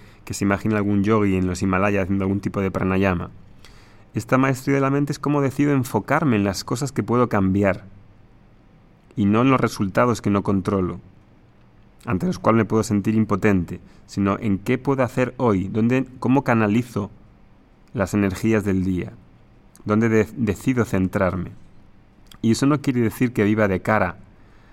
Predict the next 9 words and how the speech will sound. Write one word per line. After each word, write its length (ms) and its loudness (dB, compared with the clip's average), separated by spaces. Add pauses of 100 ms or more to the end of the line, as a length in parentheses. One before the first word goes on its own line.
(120)
a 120 -2
una 260 2
parte 320 0
de 80 -2
esta 200 -4
realidad 460 -2
que 100 -8
se 120 -6
presenta. 580 0